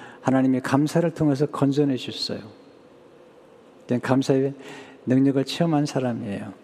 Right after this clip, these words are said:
감사 속에, 예, 축복의 비밀이, 그리고 행복의 비밀이, 여러분 가정이 행복하려면 감사해야 돼요.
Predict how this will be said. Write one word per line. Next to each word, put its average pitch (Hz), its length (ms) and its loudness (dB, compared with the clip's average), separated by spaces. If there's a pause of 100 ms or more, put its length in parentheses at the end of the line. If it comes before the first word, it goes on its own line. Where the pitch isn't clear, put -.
(2250)
감사 135 300 0
속에, 123 540 0 (1200)
예, 120 100 -8
축복의 147 420 0
비밀이, 117 460 -4 (1000)
그리고 123 220 0
행복의 190 400 0
비밀이, 127 420 -2 (880)
여러분 139 340 0
가정이 151 400 0
행복하려면 123 800 -2 (1080)
감사해야 120 560 -4
돼요. - 180 -20